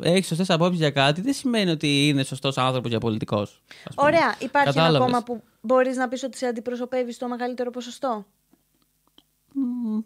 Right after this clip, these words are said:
Speaker 1: όχι. Τώρα, σίγουρα όχι. Αλλά όταν θα ξανάρθουν εκλογές, θα κάτσω, θα ψάξω όλα πάλι, να δω τι και πώς. Αλλά σίγουρα, ρε φίλε, όχι αποχή, δηλαδή, για το Θεό.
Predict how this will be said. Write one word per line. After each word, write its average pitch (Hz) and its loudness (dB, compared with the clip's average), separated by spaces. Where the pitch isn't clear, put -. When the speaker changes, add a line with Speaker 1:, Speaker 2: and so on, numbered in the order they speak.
Speaker 1:
όχι. 139 0
Τώρα, 160 2
σίγουρα 123 -2
όχι. 117 -6
Αλλά 147 -2
όταν 151 -4
θα 147 -6
ξανάρθουν 147 0
εκλογές, 127 -2
θα 160 -6
κάτσω, 147 -4
θα 131 -2
ψάξω 151 0
όλα 131 2
πάλι, 123 -2
να 131 0
δω 127 0
τι 123 -6
και 127 -6
πώς. 120 -4
Αλλά 185 6
σίγουρα, 214 6
ρε 190 4
φίλε, 208 2
όχι 208 2
αποχή, 185 0
δηλαδή, 135 2
για 151 4
το 143 0
Θεό. 139 2